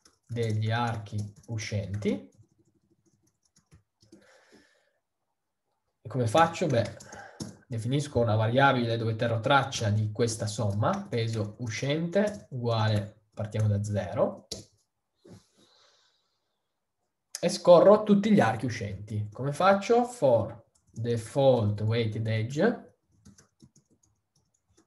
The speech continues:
edge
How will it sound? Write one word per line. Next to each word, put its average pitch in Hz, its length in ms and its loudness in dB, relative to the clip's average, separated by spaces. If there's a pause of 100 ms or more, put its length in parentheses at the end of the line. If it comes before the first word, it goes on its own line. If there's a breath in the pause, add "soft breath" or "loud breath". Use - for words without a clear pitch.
(2000)
edge 110 760 -2